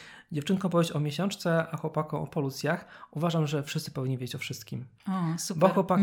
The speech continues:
Speaker 2: Mhm.
Speaker 1: mają koło siebie koleżanki. E, jeżeli nie ma zielonego pojęcia, co się wydarzyło i zobaczy na przykład, że, że koleżanka ma spodnie splamione krwią, żeby nie reagował głupkowato, po prostu nie wyśmiewał
Speaker 2: Tak.
Speaker 1: tej sytuacji, nie reagował w sposób, który pogorszy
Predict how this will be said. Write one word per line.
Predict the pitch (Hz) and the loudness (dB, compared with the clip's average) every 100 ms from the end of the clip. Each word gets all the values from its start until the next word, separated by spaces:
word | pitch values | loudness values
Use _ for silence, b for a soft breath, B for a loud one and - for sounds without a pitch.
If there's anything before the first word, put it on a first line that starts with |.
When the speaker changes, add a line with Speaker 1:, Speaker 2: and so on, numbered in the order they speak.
| 175 | 8
Speaker 2:
Mhm. | 170 | 10
Speaker 1:
mają | 170 165 156 | 10 8 6
koło | 156 - 151 | 0 0 0
siebie | 147 143 139 | 2 -2 -2
koleżanki. | 143 131 131 123 120 135 131 139 B B B - | -2 -2 0 -2 -4 -6 -10 -10 B B B -4
E, | 139 147 | 0 0
jeżeli | 165 170 170 170 180 | 0 2 4 4 4
nie | 175 | 4
ma | 175 | 6
zielonego | 170 165 165 | 6 4 4
pojęcia, | 165 160 160 160 | 2 4 4 2
co | 160 | 0
się | 160 147 | -2 -2
wydarzyło | 151 151 143 135 | 0 2 2 0
i | 135 | 0
zobaczy | 147 156 160 | -2 -2 -2
na | 156 | -2
przykład, | 151 | -2
że, | 147 151 147 | 0 0 0
że | 156 | -2
koleżanka | 147 147 151 151 | 0 2 0 0
ma | 143 143 143 B B B - | 2 2 0 B B B -18
spodnie | - 147 143 143 | -6 -2 -2 -2
splamione | 143 131 131 | -2 -2 -4
krwią, | - - 131 | -8 -8 -6
żeby | 139 139 | -6 -2
nie | 147 156 | 0 2
reagował | 160 151 143 139 139 B B B B - | 2 2 2 2 0 B B B B -10
głupkowato, | 156 - 165 165 147 - 160 185 190 | -10 -4 -2 4 4 6 2 2 -2
po | |
prostu | 151 143 143 - 147 156 | -6 -8 -8 -2 2 4
nie | 151 151 | 4 2
wyśmiewał | 156 151 143 | 2 2 0
Speaker 2:
Tak. | 170 | 0
Speaker 1:
tej | 143 | -2
sytuacji, | 151 - 135 139 - | -4 -4 -2 -2 -2
nie | 143 | 0
reagował | 143 143 143 143 | 0 0 0 0
w | 147 | -2
sposób, | - 156 160 | -2 -2 -2
który | - 151 147 B B - | -2 -2 -2 B B -6
pogorszy | 151 143 143 - 131 131 | 0 2 0 -2 0 0